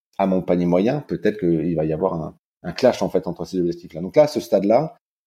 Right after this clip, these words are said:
on cherche dès le départ, non pas à prédire ce qui va se passer, parce qu'en réalité, on ne sait pas ce qui va se passer, mais, euh, cadrer, frame, ça veut dire cadre, cadrer l'ambition, euh, qu'on se donne, aussi bien d'un point de vue, euh, objectif que d'un point de vue, euh, moyen qu'on est prêt à consacrer.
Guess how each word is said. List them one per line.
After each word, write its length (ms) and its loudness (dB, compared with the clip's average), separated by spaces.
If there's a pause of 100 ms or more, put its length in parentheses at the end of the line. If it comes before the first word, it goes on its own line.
on 80 -4
cherche 320 0
dès 180 6
le 60 2
départ, 500 4
non 140 4
pas 140 4
à 80 8
prédire 420 2
ce 80 -12
qui 100 -8
va 120 2
se 80 -12
passer, 280 -4
parce 140 -18
qu'en 120 -8
réalité, 240 -6
on 40 -8
ne 40 -12
sait 140 -10
pas 140 -4
ce 80 -20
qui 60 -20
va 100 -8
se 80 -20
passer, 300 -14 (420)
mais, 420 2 (340)
euh, 340 0
cadrer, 440 2
frame, 360 0
ça 100 -6
veut 80 -2
dire 180 -4
cadre, 380 -2 (200)
cadrer 640 4 (180)
l'ambition, 760 0 (380)
euh, 160 2
qu'on 160 -4
se 140 -2
donne, 240 6 (100)
aussi 220 -4
bien 160 6
d'un 100 4
point 180 -2
de 60 0
vue, 380 -2
euh, 280 -4 (260)
objectif 520 2
que 80 -2
d'un 140 0
point 180 -6
de 60 -2
vue, 160 0
euh, 40 0
moyen 320 4
qu'on 180 -4
est 80 0
prêt 180 -2
à 80 -2
consacrer. 460 -16